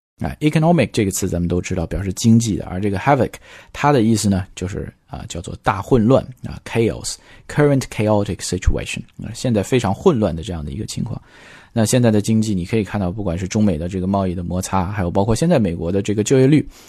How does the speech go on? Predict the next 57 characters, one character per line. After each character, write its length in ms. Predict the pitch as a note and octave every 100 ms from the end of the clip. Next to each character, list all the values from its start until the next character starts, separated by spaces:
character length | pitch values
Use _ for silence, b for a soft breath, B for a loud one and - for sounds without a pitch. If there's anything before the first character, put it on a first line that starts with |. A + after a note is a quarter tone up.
| B
也 180 | - G2+
出 180 | - D#3+
现 160 | D3 B2
一 40 |
些 100 | G#2+
问 140 | G2+ F#2
题， 120 | F#2
包 160 | G#2+
括 120 | A2+ A#2
美 260 | F#2+ G#2+
股 320 | B2+ - - F2+
啊， 120 | E2+
还 140 | -
有 60 | F2
包 120 | G2+
括 100 | G#2
这 120 | G2
些 80 | F#2
独 180 | - G2+
角 160 | A2 D#2+
兽 160 | F#2+
上 240 | F#2 G#2+ G2+
市 100 | F#2
之 160 | G2
后 180 | G2 G2 B B B B
破 200 | - A2
发， 260 | F#2+ G2+ F#2+ _
对 80 | -
吧？ 140 | F2 -
算 200 | D3+ A#2+
是 100 | G#2+
一 80 |
个 100 | G2+ -
economic 480 | A#2+ A#2 G#2 F2+ F#2+
havoc。 380 | - G#2 E2 - B B B B
那 120 | - A2+
Andrew 260 | C3 B2+ A#2+
Yang 300 | C#3 B2+ F#2+
他 160 | A2+
对 140 | C3 A#2
于 60 |
这 120 | A2
个 80 | G#2+
问 120 | G2+
题 140 | G2+ F2+
呢， 140 | D2 - _ -
he's 180 | - G#2+
very 320 | A2 G#2+ F#2
pessimistic， 720 | - G2 - F#2+ F2+ - - -
啊， 160 | - D2
他 140 | - G#2
是 100 | G2
非 200 | A#2+ A2+
常 240 | - F2 -
悲 180 | F#2+ E2+
观 380 | - F#2+ F2 F2
的。 140 | -